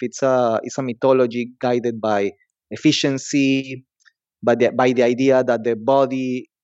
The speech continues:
eh, that, that enlightenment comes through the mind, through intelligence, uh, through a mind or rational intelligence, and the body is a place maybe of sin or of fun.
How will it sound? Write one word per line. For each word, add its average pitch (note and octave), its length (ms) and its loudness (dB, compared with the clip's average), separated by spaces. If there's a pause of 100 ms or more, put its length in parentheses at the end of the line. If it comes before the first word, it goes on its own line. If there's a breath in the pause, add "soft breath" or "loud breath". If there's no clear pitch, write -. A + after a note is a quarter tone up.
(120)
eh, F#2+ 160 -10 (140)
that, C3 180 0
that C#3+ 240 2 (260)
enlightenment C#3+ 840 -2 (160)
comes C3 280 -4
through C#3 180 -2
the A#2 100 -2
mind, C#3+ 420 -4 (960)
through A#2 140 -12
intelligence, C#3 960 0
uh, C3+ 120 -4 (100)
through C3 160 0
a A#2+ 100 2
mind C#3+ 540 -2
or B2 320 -2 (100)
rational C#3+ 500 0
intelligence, D3+ 720 -4 (600)
and B2+ 240 -4
the B2+ 120 2
body D3 580 2
is C#3 280 -6
a C3+ 60 -4
place C3+ 320 -4
maybe C#3 240 -2
of A#2+ 140 0
sin E3 520 0
or B2 140 2
of A2 100 -2
fun. D#3 640 0